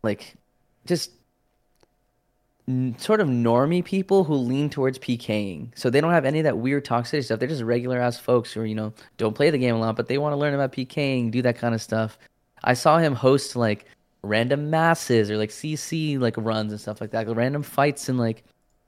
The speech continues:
North Wildy with, like, all the people from his chat. And it's just like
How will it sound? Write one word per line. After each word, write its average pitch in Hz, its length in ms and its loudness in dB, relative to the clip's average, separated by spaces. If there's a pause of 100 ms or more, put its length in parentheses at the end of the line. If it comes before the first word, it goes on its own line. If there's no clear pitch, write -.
(440)
North 123 320 2
Wildy 131 440 2
with, 117 200 0
like, 113 240 -2 (180)
all 123 220 4
the 139 80 4
people 135 260 0
from 131 220 2
his 120 160 0
chat. 123 380 2
And 104 80 -8
it's 110 100 -10
just - 220 -10
like 113 340 -8